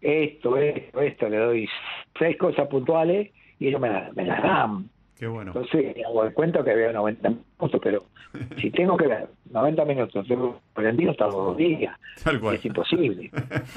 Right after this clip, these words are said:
Speaker 1: Y al día tercer día tengo que jugar.
Speaker 2: Claro.
Speaker 1: Es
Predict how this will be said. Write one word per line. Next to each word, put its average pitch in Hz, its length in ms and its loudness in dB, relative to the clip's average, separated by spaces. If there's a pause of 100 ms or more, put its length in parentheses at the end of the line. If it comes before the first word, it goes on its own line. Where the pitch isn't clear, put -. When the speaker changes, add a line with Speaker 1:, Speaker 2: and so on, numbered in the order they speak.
(720)
Speaker 1:
Y - 120 2
al 131 160 4
día 143 180 2
tercer 131 380 0 (120)
día 180 200 2
tengo 135 180 -2
que 104 80 0
jugar. 143 400 2 (320)
Speaker 2:
Claro. 131 300 0
Speaker 1:
Es - 80 -12